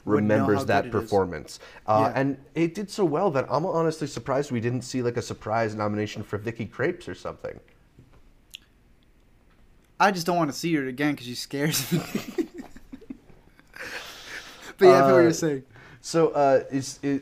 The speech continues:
Speaker 2: who is your biggest snub in Best Actress? Is it her? Is it Jessica Chastain for Molly's Game?
Speaker 1: Uh, I think Molly's Game got what?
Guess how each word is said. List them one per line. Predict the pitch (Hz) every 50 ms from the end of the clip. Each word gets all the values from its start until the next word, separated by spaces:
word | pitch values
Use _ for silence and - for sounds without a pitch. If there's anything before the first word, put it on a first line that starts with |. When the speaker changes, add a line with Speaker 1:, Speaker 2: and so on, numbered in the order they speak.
| - -
Speaker 2:
who | 120 151 160 175
is | 180 165 151
your | 151 151 151 151 139 135 131
biggest | 120 127 127 127 110 110 117 113 - - -
snub | - - 123 117 107
in | 107 104
Best | 95 104 101 - - -
Actress? | 101 101 101 - - 98 - -
Is | 92 92
it | 92 -
her? | 104 113 120 120 120
Is | 120 117 104 -
it | 104 92
Jessica | 107 95 104 107 - -
Chastain | - 104 95 - - - 104 104 101
for | - 104
Molly's | 98 95 98 107 117 120 120
Game? | - 131 135 135 135 135 139 - - _ _ _ _ _ _ _ _ _ _ _ _ _ _ _ _ _ _ _ _ _ _
Speaker 1:
Uh, | 196 190 202 202 196 180 170 151 139 127 117 107 104 _ _ _ _ _ _ _ _ _ _
I | 156 143
think | - - 202 - _ _ _ _
Molly's | 170 156 170 202 220 233 202
Game | - 214 208 202 175
got | 180 160 147 139
what? | 127 147 160 143 120